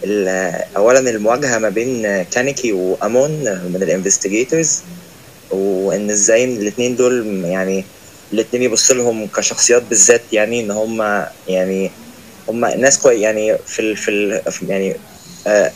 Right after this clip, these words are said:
ال-، السبب اللي هم عايزينه أو الحاجة اللي هم عايزينها إن،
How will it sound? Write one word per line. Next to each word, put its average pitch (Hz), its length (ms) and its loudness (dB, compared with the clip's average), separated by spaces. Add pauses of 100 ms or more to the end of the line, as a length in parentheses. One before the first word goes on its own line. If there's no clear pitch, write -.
ال-، 101 680 2 (200)
السبب 117 540 4
اللي 113 140 2
هم 127 200 0
عايزينه 113 560 -2
أو 98 120 2
الحاجة 98 420 0
اللي 127 100 0
هم 131 120 -4
عايزينها 151 400 -2
إن، 123 420 -4